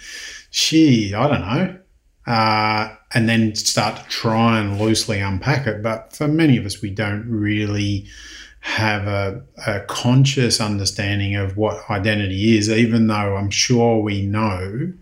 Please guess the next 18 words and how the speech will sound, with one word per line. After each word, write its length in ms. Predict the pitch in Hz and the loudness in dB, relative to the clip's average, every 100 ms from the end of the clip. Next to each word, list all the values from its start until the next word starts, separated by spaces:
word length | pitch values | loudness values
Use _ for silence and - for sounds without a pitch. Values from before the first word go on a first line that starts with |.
| - - - - | -20 -20 -14 -2
that 120 | 110 | -2
it's 140 | 95 107 | 0 -2
a 40 | |
massive 720 | 98 104 110 - 110 95 101 | -2 0 0 0 -2 -2 -4
driver 720 | 104 104 95 98 98 101 95 | -4 0 0 0 -2 -2 -2
of 80 | 98 | -2
our 160 | 95 | -4
behaviour 640 | 92 95 101 95 95 98 95 | -4 -4 -4 -4 -4 -6 -6
and 340 | 95 95 92 | -4 -4 -4
the 40 | 101 | -4
way 220 | 95 92 | -4 -6
that 120 | 98 | -6
we 120 | 104 | -8
show 200 | 98 107 | -6 -6
up 160 | 90 - | -8 -12
to 100 | - | -14
the 60 | |
world. 320 | 98 - - | -12 -12 -16